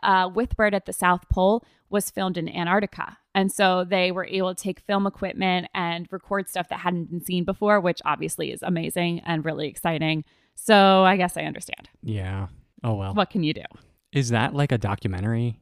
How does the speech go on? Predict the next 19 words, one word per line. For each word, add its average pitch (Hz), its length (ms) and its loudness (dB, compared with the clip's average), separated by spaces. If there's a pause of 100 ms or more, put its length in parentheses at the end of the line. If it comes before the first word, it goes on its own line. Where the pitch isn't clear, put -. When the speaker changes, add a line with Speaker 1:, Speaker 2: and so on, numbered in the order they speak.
Speaker 1:
I'm 269 200 2
not 285 200 2
totally 220 320 -2
sure. 196 440 -4 (160)
Speaker 2:
Yeah. 113 280 0
Speaker 1:
I, 233 80 6
I 226 40 2
couldn't 285 320 -2
quite 220 280 -2
tell, 196 280 4
and 196 80 2
I 185 60 2
haven't 185 380 -2
watched 165 360 -4
it, 240 200 0
so. 180 500 4 (280)
Speaker 2:
It's - 160 -2
probably, 117 720 0
like, 101 220 -4